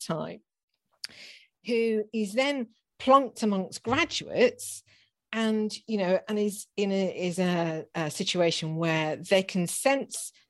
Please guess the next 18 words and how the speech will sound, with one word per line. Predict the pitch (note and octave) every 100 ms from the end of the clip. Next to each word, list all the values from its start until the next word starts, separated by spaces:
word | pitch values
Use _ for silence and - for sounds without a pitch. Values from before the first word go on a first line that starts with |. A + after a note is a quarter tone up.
| -
that | G#3
s-, | - - -
what | G#3+
is | G#3 F#3+
being | G3 F3+
proposed | G#3+ - C4+ A#3+ F3 C#3+ -
is, | D#3+ - -
is | F#3 E3+
not | G3 -
right, | F#3 G#3+ E3+ G#2+ G3 - - - - _ _ _ A3+
and | A#3 A3+
they're | A3 G#3+
required | G#3 A3 - D#4 D4+ G#3+ F#3+
to | -
sort | F#3 -
of, | F#3+ G3
you |
know, | F3